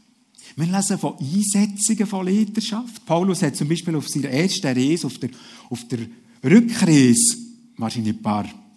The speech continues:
Monate nachdem, dass die Gemeinde sie gegründet war, hat er Älteste eingesetzt. Also in weniger Zeit hat sich da offensichtlich herauskristallisiert, wer kann leiten, wer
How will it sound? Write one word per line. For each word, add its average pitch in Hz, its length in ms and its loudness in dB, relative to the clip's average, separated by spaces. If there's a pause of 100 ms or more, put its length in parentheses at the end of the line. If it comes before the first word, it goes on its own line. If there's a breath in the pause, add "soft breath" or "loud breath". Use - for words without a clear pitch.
Monate 120 360 0
nachdem, 117 400 0
dass 113 160 -4
die 110 120 -4 (380)
Gemeinde 120 260 2
sie 117 140 -4
gegründet 190 440 0
war, 190 100 2 (300 loud breath)
hat 127 160 -4
er - 120 -8
Älteste 220 560 -2
eingesetzt. 156 800 -2 (520)
Also 117 240 -8
in 120 220 -6 (300 loud breath)
weniger 214 560 2
Zeit 214 360 2
hat 165 160 -2
sich - 140 -8
da 147 400 -8
offensichtlich 160 580 -8
herauskristallisiert, 160 1080 -4 (240 loud breath)
wer 147 320 -2
kann 214 420 -4
leiten, 110 520 0 (140)
wer 135 220 -8